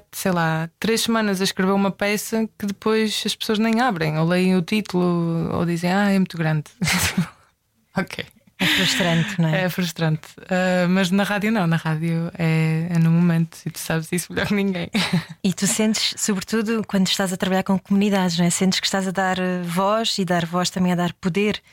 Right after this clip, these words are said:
Speaker 1: Sim, a amplificar a voz, porque eles a voz têm e é bem forte. Eh, às vezes não se lembram. Eh,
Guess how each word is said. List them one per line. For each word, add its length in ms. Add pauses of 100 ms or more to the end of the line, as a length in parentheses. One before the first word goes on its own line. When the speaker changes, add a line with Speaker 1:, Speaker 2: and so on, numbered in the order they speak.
(360)
Speaker 1:
Sim, 240
a 200
amplificar 540
a 60
voz, 240
porque 240
eles 180
a 140
voz 340
têm 400
e 140
é 80
bem 160
forte. 340 (260)
Eh, 280
às 100
vezes 180
não 140
se 140
lembram. 560
Eh, 340